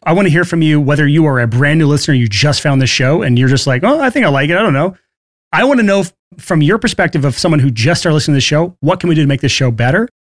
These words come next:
But I definitely wanna hear from my longtime listeners. Pre-episode one fifty, this show has changed a ton. So what can we do to make this show better? Just go to six figure creative dot com slash better. That's the U R L.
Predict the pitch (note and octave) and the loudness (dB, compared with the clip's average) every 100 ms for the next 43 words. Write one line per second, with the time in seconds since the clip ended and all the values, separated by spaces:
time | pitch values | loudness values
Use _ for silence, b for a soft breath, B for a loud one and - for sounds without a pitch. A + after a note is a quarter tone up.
0 | _ _ - D3+ A2 F#3 F3+ D#3 C#3 C3 | _ _ -2 0 0 0 0 0 0 -2
1 | C3+ A#2+ B2+ B2 A#2 A#2+ D#3 D#3 F3+ - | -2 0 -2 -2 -2 -2 -2 -2 -4 -6
2 | - E3 D#3+ D3 - B2+ C3 B2+ C3 D#3 | -4 -2 0 -2 -2 0 0 0 -2 0
3 | E3+ - _ D#3+ - F3 D#3+ - D#3+ D3+ | -2 -4 _ -2 0 0 -2 0 -2 -2
4 | - C#4+ A2+ - D3 A3+ B3+ B3+ F3 F3+ | -4 -4 -4 -4 -2 0 0 0 0 0
5 | D#3+ F3+ D#3 D#3 C#3+ C#3 - C#3 A2 - | -2 -2 -2 0 0 -2 -2 -2 -2 -8
6 | _ _ - F#3+ - F3 - - G#3 - | _ _ -6 -4 0 -2 -2 -2 -4 -4
7 | - _ F#3 F#3 F#3 E3 D3 C3+ B2+ - | -10 _ -4 -2 -4 -2 -2 0 -4 -4
8 | B2 B2 B2 - - C3+ C3+ C3+ - G#2+ | -6 -6 -6 -10 -6 -4 -2 -4 -8 -4
9 | B2+ A2 A#2+ - B2+ - D3 F3 C3 B2 | -2 -2 -4 -4 -6 0 0 2 0 -4